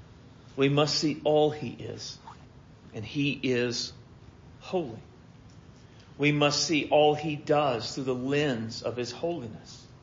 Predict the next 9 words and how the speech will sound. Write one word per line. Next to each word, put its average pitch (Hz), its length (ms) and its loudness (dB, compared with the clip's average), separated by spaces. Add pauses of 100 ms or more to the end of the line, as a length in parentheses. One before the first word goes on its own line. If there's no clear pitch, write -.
(600)
We 135 120 0
must 147 220 4
see 143 160 0
all 147 240 8
he 151 180 -2
says 156 640 2 (440)
through 135 120 -4
the 120 100 0
lens 117 600 -4